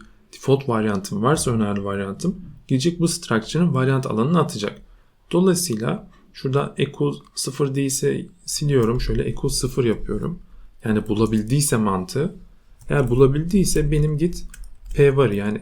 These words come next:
ekrana koymuş olduğum, e, parametreme ata diyorum. Neyi atayacak? Bu structure'ın varyant datasını atayacak. Aktif ettim. Akt-, inaktif olan tüm objelerimi seçtim ve çalıştırdım.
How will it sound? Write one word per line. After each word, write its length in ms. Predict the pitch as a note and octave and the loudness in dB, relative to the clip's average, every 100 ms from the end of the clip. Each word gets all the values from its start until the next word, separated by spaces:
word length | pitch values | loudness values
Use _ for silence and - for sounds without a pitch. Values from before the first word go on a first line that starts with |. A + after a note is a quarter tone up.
| - | -8
ekrana 340 | - A#2+ D#3 | -6 0 0
koymuş 380 | E3+ D3 C#3 - | 2 2 2 0
olduğum, 440 | A#2+ A2+ A#2 E3+ F3 - - - - - - - - - - | 0 0 0 0 -4 -10 -20 -20 -20 -20 -20 -12 -12 -10 -2
e, 200 | A2+ G#2+ | 2 2
parametreme 840 | C3 C#3+ D#3 D3+ A#2 A2 E3 G#3 - - | 4 4 4 2 2 2 2 -2 -10 -2
ata 260 | - C3+ G2+ | 2 4 2
diyorum. 340 | F#2+ F2+ - - - - - - - - - C3+ | 2 -2 -4 -6 -4 -2 -2 -2 -2 -4 -2 2
Neyi 140 | C3 | 4
atayacak? 520 | A2+ G#2+ G2+ E3 F3 - - | 4 2 0 -2 -2 -2 0
Bu 180 | C3 - - - - | 2 0 -4 -12 -12
structure'ın 840 | - - D3+ D3 - A#2 E3 - - - | -10 0 0 2 0 0 0 -2 -6 0
varyant 440 | C3 A#2 D#3 F3 - - | 4 4 2 0 -6 -6
datasını 400 | C3+ C3 - A#2 | -4 -2 -2 -2
atayacak. 480 | F#2+ - G2 - - - - - - - - | -2 -4 -8 -8 -10 -12 -14 -14 -12 -8 0
Aktif 340 | F#3+ F#3+ - | 0 0 2
ettim. 440 | D3 C#3+ - B2+ D3 - | 2 2 -2 -4 -4 -4
Akt-, 320 | C#3+ - - | -4 -6 -2
inaktif 360 | D3+ D3 - C#3+ | 0 0 -2 -2
olan 180 | C#3 | -2
tüm 160 | C3+ C#3+ | 0 0
objelerimi 400 | B2+ A#2+ A#2 A#2 | 0 0 -2 -2
seçtim 600 | - D#3 D3 - A#2+ D#3+ - - - - _ _ _ _ _ _ - - | -2 -2 -2 -4 -4 -4 -10 -20 -20 -20 _ _ _ _ _ _ -20 -2
ve 260 | C3+ D#3 D3+ | 4 4 2
çalıştırdım. 640 | - C#3 A2+ - F#2+ - | 0 0 0 -2 -2 -4